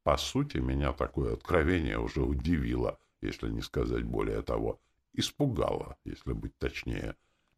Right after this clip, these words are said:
так как я сам понимал, что если это была система обороны того корабля, и она действует, то я для неё потенциальная жертва. Ведь для такого корабля любой чужак — это враг. Типичный пример вон.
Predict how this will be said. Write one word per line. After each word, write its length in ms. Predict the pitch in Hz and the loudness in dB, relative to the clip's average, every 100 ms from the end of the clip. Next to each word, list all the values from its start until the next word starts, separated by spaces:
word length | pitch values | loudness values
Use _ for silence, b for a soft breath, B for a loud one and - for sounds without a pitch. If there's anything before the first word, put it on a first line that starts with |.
| - | -2
так 180 | 67 | 0
как 180 | - - | 0 -2
я 140 | 69 62 | 0 0
сам 220 | 67 53 | 0 -2
понимал, 460 | - 57 57 55 57 | -2 -2 -2 -2 -4
что 180 | - | -2
если 500 | 65 69 65 - - - | 0 2 0 -2 -6 -4
это 240 | 71 - | -6 -4
была 320 | 52 55 50 | -4 -2 -4
система 640 | 50 - - - 55 50 50 | -4 -6 -6 -4 -4 -2 -2
обороны 540 | 50 62 55 50 50 | 0 0 0 -4 -6
того 320 | - 57 50 | -4 -2 -2
корабля, 580 | - 58 52 57 - 143 _ _ _ _ - - | -2 -2 -2 0 -2 -2 _ _ _ _ -12 -4
и 60 | 87 | 0
она 320 | 71 53 53 | 2 0 -2
действует, 640 | - 127 160 - 57 - - _ _ _ - | 2 2 2 0 0 -2 -8 _ _ _ 2
то 140 | 104 | 6
я 240 | 82 87 | 8 8
для 180 | 71 87 | 6 4
неё 280 | 92 101 104 | 4 6 6
потенциальная 920 | - 80 85 73 87 78 69 71 73 | 4 2 2 2 4 6 6 4 4
жертва. 580 | 71 73 64 - 57 - _ _ _ - | 4 2 2 -2 -2 -4 _ _ _ -2
Ведь 200 | 85 69 | 0 2
для 180 | 78 87 | 2 4
такого 460 | 95 90 92 73 | 4 6 6 6
корабля 500 | 71 76 76 80 95 | 4 4 4 6 6
любой 380 | 76 73 76 76 | 6 4 4 2
чужак — 480 | 71 78 82 131 - | 2 0 2 0 0
это 200 | - 92 | 0 0
враг. 400 | 101 101 - - _ _ _ _ | 4 2 2 -6 _ _ _ _
Типичный 480 | - 113 120 - 92 | -4 0 2 2 0
пример 360 | 76 90 90 90 | 2 4 4 6
вон. 280 | 90 65 | 4 2